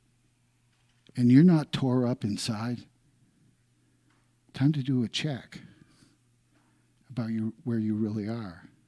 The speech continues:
And I don't know about you, but I love this body and being grafted into it. You folks have become my family.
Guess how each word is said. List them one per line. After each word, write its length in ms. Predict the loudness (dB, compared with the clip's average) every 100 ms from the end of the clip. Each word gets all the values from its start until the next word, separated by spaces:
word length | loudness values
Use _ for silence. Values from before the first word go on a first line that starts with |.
| _ _ _ _ _ _ -20 -20 -14 -2
And 100 | 2
I 40 |
don't 220 | 4 6 6
know 120 | 6
about 240 | 2 -2
you, 420 | 0 2 2 -2 -14 _ _ _ _ _ _ _ _ _ _ _ _ _ _ -14
but 120 | -14 -14 -20 -20 _ _
I 100 | -4
love 220 | 0 0 0
this 160 | -2
body 360 | -2 -2 0 0
and 100 | 2
being 180 | 0 0
grafted 560 | -2 -4 -6 -4 2
into 260 | 4 6 4
it. 80 | -2
You 140 | -6
folks 360 | -4 -4 -4 -8
have 100 | -8
become 340 | -4 0 2
my 140 | 2
family. 540 | 0 0 2 2 -2